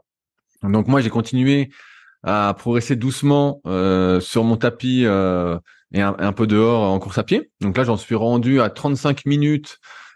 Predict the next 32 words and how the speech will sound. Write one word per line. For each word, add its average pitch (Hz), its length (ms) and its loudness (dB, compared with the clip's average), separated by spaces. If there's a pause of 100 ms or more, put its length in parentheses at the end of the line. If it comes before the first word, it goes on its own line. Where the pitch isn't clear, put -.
à 98 160 -2
dix 123 160 -4
kilomètres 135 380 2
heure. 226 180 0 (260)
Pour 110 160 0
l'instant, 107 320 0
pas 117 160 2
de 113 60 -4
douleur, 113 400 2
rien 107 100 4
à 104 60 2
signaler. 120 240 2
Des 110 80 2
fois, 120 120 0
des 107 100 0
petites - 180 -8
tensions, 113 380 -2
mais 101 120 2
rien 98 380 0
de, 87 360 -2 (640)
de, 85 920 0
qui - 120 -4
reste. 175 340 -2 (840)
Donc, 101 180 2
je - 40 -8
suis 107 80 2
assez 101 180 -2
content, 110 280 2
sachant 135 240 0
que 113 60 -2
j'avais 101 180 0
repris, 127 640 -2